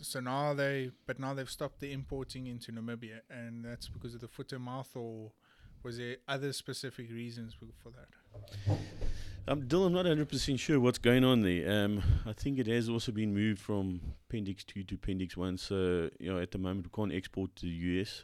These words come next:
Speaker 1: Yeah.
Speaker 2: um, trophies and that kind of thing. Um, you know, it's, it's so difficult, uh, to follow this whole thing 'cause there's different groups pulling in different directions, you know,
Speaker 1: Mm.
Speaker 2: until we get confirmation of everything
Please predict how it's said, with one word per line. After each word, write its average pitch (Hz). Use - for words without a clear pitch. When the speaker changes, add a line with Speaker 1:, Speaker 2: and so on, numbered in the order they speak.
Speaker 1:
Yeah. 85
Speaker 2:
um, 85
trophies 90
and 87
that 87
kind 90
of 82
thing. 104
Um, 113
you 117
know, 87
it's, -
it's -
so 160
difficult, 131
uh, 101
to 107
follow 123
this 101
whole 98
thing 92
'cause 98
there's 95
different 113
groups 104
pulling 104
in 98
different 95
directions, 92
you -
know, 92
Speaker 1:
Mm. 92
Speaker 2:
until 120
we 117
get 98
confirmation 98
of 92
everything 90